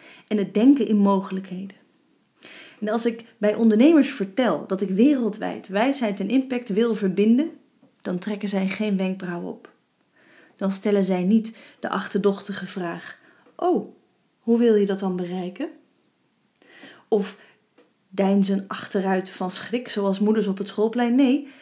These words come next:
zij vinden dat mooi. En dat vind ik dan weer mooi. En dan zijn er de gesprekken met mijn klanten. Daar hou ik ook zo van. Want zij willen, net als ik, die twee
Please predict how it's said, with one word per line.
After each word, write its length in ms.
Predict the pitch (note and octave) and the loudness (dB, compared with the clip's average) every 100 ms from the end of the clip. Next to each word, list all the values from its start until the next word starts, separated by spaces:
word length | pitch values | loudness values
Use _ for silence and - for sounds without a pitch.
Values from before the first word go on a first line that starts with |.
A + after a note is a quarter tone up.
| - | -20
zij 180 | - D#4 | -6 -4
vinden 240 | D#4 G4+ F#4 | -4 -4 -2
dat 160 | D4+ | 2
mooi. 480 | C#4 F#4 E4+ G3 - _ _ _ _ - _ - _ _ - _ _ | 2 2 0 -2 -4 _ _ _ _ -20 _ -20 _ _ -20 _ _
En 100 | - | -6
dat 200 | G3+ F#3+ | -4 -4
vind 160 | - A3 | 0 0
ik 120 | C#4+ | 0
dan 120 | F#3 | -2
weer 140 | E3 E3+ | -10 -12
mooi. 240 | E3+ - _ - _ _ - _ _ - - - - | -14 -18 _ -20 _ _ -20 _ _ -20 -20 -20 -10
En 140 | - A#3 | 0 4
dan 280 | D#4+ F4+ | 4 4
zijn 220 | D#4 D4+ D4+ | 4 4 4
er 80 | |
de 80 | C4+ | 2
gesprekken 640 | B3+ B3+ - C#4 C4+ B3+ B3 - - | 0 -6 -6 -8 -6 -6 -8 -18 -8
met 300 | A3 A#3+ A#3+ | 0 0 0
mijn 240 | A3 G#3+ G#3+ | -2 -2 0
klanten. 480 | C#4+ F4 D4 F#3+ | 0 2 0 -2
Daar 200 | F3+ G#3+ | -4 -4
hou 280 | A3 C4+ C#4+ | -2 -2 -2
ik 140 | C4 - | -4 -4
ook 180 | D#4+ | -4
zo 180 | - F#3 | -4 -12
van. 220 | E3 F3 F3 F3+ F#3+ _ _ _ _ _ _ _ _ _ _ _ _ _ _ _ - | -14 -16 -18 -20 -20 _ _ _ _ _ _ _ _ _ _ _ _ _ _ _ -6
Want 160 | G#3 | -4
zij 340 | G3 C4 D#4 B3 | 0 2 4 4
willen, 340 | C4+ D4 C#4+ | 4 6 6
net 240 | A#3+ C#4+ C#4 | 6 6 2
als 220 | G#3+ G3 | -2 -2
ik, 240 | C4+ C#4+ | -4 -2
die 120 | B3+ | -4
twee 600 | A#3 G#3 G#3 G#3 G#3+ G#3+ | -2 0 0 2 -2 -4